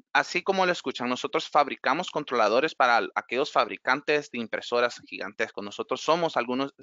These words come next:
fabricamos este tipo de controladores. Y como dicen, nosotros somos el, el estándar,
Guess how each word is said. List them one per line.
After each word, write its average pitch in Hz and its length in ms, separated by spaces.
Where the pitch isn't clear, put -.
fabricamos 120 560
este 139 320
tipo 131 240
de 127 60
controladores. 113 640
Y - 80
como 117 200
dicen, 151 240
nosotros 131 360
somos 139 320
el, 110 260
el 123 120
estándar, 131 600